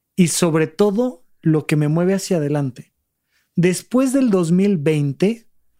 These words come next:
¿hacia dónde me avienta para el dos mil veintiuno?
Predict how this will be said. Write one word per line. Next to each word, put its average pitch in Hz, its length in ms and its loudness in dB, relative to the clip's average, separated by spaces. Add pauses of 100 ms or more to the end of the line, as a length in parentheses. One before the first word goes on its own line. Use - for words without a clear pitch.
(560)
¿hacia 170 420 0
dónde 220 300 0
me 214 120 2
avienta 165 680 -2
para 131 180 -2
el 123 120 -2
dos 123 160 -4
mil 135 180 -2
veintiuno? 123 500 -4